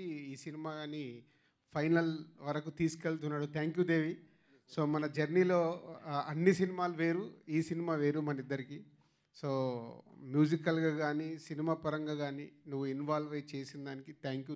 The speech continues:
thank you very much. And about, uh, హర్ష, ఆ, లాస్ట్ ప్రెస్ మీట్లో నేను చెప్పాను,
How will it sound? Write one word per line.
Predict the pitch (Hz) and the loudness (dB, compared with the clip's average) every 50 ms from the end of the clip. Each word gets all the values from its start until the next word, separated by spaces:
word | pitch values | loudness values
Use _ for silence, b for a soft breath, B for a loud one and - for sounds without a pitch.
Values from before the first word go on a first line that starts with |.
| 147 - | -8 -8
thank | 127 127 131 - 147 | -8 -8 -6 -4 -2
you | 143 143 | 0 0
very | 143 139 135 143 | 0 0 -2 -4
much. | 175 175 - - - _ _ _ _ _ _ _ _ _ _ _ _ - - _ - 131 | -6 -8 -12 -18 -20 _ _ _ _ _ _ _ _ _ _ _ _ -20 -18 _ -6 -4
And | 147 151 151 151 | -4 -2 -2 -2
about, | 147 151 156 151 151 151 - | 0 0 0 -2 -2 -2 -2
uh, | 156 147 143 139 135 135 123 123 - - - | 0 0 0 0 -2 -4 -6 -10 -12 -10 -10
హర్ష, | 135 143 - - 165 160 180 - - - _ _ _ _ _ _ _ _ _ _ _ _ _ _ _ _ _ _ _ - | -8 -8 -4 0 0 0 0 -2 -8 -20 _ _ _ _ _ _ _ _ _ _ _ _ _ _ _ _ _ _ _ -10
ఆ, | 135 135 135 131 127 123 127 123 | -8 -6 -6 -6 -6 -8 -8 -8
లాస్ట్ | 127 135 151 160 - - - | -6 -4 -4 -4 -4 -4 -4
ప్రెస్ | 165 151 - - - | -4 -4 -4 -4 -8
మీట్లో | 160 151 160 160 | -6 -6 -4 -4
నేను | 151 151 147 | -4 -4 -4
చెప్పాను, | 135 139 135 - - 147 139 143 151 | -4 -4 -6 -6 -6 -10 -10 -10 -12